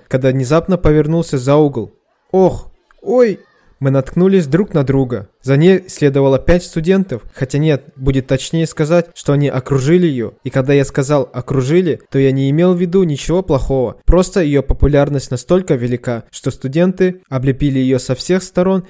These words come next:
и прямо на ходу строчили что-то в своих блокнотах. Похоже,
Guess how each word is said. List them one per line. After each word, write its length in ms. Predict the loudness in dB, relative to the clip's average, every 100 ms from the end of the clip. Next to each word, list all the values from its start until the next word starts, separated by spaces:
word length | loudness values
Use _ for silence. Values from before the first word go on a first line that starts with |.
| -6
и 60 |
прямо 300 | 0 0 2
на 80 | -2
ходу 460 | -2 -2 0 -2 -4 -16
строчили 540 | -6 -6 -4 -2 -2
что-то 320 | -2 -4 -6
в 20 | -6
своих 380 | -4 -2 -2
блокнотах. 640 | -2 -4 -2 -6 -6 -12 -6
Похоже, 560 | -4 2 2 2 -2